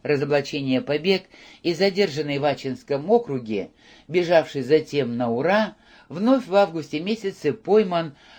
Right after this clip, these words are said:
в Ачинской округе и отправлен ныне в надлежащих крепях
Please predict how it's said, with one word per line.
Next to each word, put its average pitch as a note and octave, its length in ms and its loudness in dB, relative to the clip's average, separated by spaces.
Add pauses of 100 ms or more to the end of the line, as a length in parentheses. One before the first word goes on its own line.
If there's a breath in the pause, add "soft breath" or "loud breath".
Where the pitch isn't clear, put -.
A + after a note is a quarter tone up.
в C#3+ 140 0
Ачинской C#3+ 720 2
округе D#3+ 800 -2 (400 soft breath)
и G#3 140 4
отправлен G#3 680 4
ныне E3+ 320 -2
в D3 40 -6
надлежащих B2+ 840 -2
крепях E3+ 540 -2